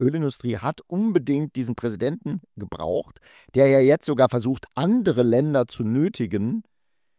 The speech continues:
mal langsam zu machen mit den erneuerbaren Energien und den Elektroautos. Ja? Also er bekämpft ja aktiv jetzt auch Klimaregulierung in anderen Ländern.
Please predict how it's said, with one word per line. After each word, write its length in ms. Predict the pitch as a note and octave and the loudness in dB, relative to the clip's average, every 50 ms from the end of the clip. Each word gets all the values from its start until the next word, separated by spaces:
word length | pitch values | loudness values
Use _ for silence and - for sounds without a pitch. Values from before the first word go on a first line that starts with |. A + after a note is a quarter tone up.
| _ _ _ _ | _ _ _ _
mal 160 | - A2 B2 B2 | 4 6 6 8
langsam 520 | B2 C3+ E3+ G3+ F3 B2+ C3 B2 A#2+ A2+ | 8 6 4 4 4 4 4 4 4 2
zu 100 | - A#2 | 0 2
machen 280 | A2+ A2+ A#2 G#2+ A2+ A2+ | 2 2 2 2 2 2
mit 100 | G#2+ G2 | 2 2
den 100 | A2 G#2+ | 2 0
erneuerbaren 540 | G#2+ A2 A2+ B2 B2 A#2 G2+ A2 A2+ A2+ | 2 2 4 6 6 6 6 4 2 2
Energien 380 | A2 G#2 G#2 G#2+ G#2 A#2+ D3+ C#3+ | 0 -2 -4 -4 -2 -2 -2 -2
und 80 | A#2 G#2 | 0 -2
den 160 | G#2 G2+ G2+ | -2 -2 -2
Elektroautos. 840 | A#2+ C#3+ - - - - - G1+ - - - - - - - - | -4 -4 -6 -6 -8 -10 -8 -8 -8 -10 -12 -14 -18 -20 -18 -16
Ja? 260 | - D#2 - - - - | -12 -10 -8 -8 -8 -8
Also 200 | - - A2 A2 | -6 -4 -2 0
er 100 | A2+ A#2 | 0 0
bekämpft 520 | G2+ - - - - C#3+ F3 G3 - - - | 0 -4 -4 -4 -4 -4 -2 -4 -4 -4 -2
ja 120 | C#3+ B2 - - | -2 -2 0 0
aktiv 640 | D3+ F3 - - - - - F#3 F3+ F#3 F3+ - | 0 -2 -2 -4 -14 -12 -10 -8 -6 -6 -8 -6
jetzt 360 | - D3 D3 - - - - | -4 -4 -4 -4 -6 -8 -2
auch 260 | - C3 C#3 C3+ - | 0 2 2 0 -2
Klimaregulierung 1000 | - - - C#3+ D3 D#3+ D3+ C#3 A#2+ B2 B2 A#2 B2 A#2 A#2 C3+ C#3+ C3+ C3 B2 | -6 -14 -10 -8 -4 -4 -4 -4 -4 -6 -8 -8 -6 -6 -6 -6 -6 -6 -8 -8
in 200 | - B2+ A#2+ A2+ | -8 -8 -8 -8
anderen 540 | - - D3 G3 G#3 E3+ E3 B2+ B2+ C3 A#2+ | -6 -4 -2 -2 -2 -2 -2 -2 -2 -2 -2
Ländern. 500 | A#2 C3+ D#3+ F#3+ A3 - - - - | -2 -2 -2 -2 -2 -4 -4 -10 -12